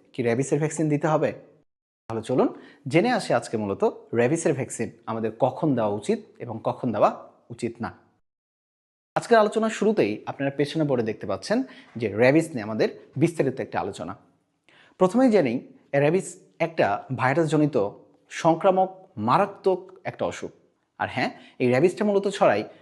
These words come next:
বিভিন্ন প্রাণীর মাধ্যমে এবং যার মধ্যে অন্যতম হচ্ছে কুকুর, বিড়াল,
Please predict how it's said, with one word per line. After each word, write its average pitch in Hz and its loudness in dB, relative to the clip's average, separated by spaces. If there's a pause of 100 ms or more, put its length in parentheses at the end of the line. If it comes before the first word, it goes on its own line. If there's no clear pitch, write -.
(140)
বিভিন্ন 156 2
প্রাণীর 120 0
মাধ্যমে 101 -6 (380)
এবং 101 -4 (160)
যার 151 2
মধ্যে 185 -2
অন্যতম 120 -2
হচ্ছে 110 -6 (460)
কুকুর, 156 0 (420)
বিড়াল, 110 0